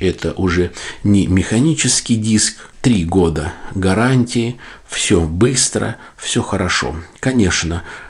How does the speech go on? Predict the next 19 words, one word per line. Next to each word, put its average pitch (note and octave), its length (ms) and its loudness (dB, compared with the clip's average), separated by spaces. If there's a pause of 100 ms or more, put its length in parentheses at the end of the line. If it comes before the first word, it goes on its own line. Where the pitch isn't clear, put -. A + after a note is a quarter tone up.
есть G#2 500 0
отзывы, B2 480 2
когда E2+ 640 -2
он E2+ 360 0 (240)
выходит F2 640 -2
из F2 120 -2
строя F2 600 0 (320)
и G2 80 -2
через F2 340 0
месяц, B2 460 2
и E2+ 80 -2
через E2+ 320 -2
полгода. G#2 760 0 (360)
Ну, C3 260 0
уже G#2 340 0
это G2 480 -2 (440)
кому G2 400 4
как - 640 -6
повезет. E2 640 -4